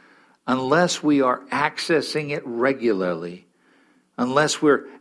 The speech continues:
actually pursuing it and drawing it up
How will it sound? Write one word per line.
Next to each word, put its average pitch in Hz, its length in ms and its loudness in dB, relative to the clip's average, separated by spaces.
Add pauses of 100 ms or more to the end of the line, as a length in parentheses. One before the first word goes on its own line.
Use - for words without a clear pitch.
actually 147 440 0
pursuing 139 1000 -2
it 90 400 -10 (680)
and - 180 -4
drawing 165 600 0
it 156 160 -2
up - 480 -4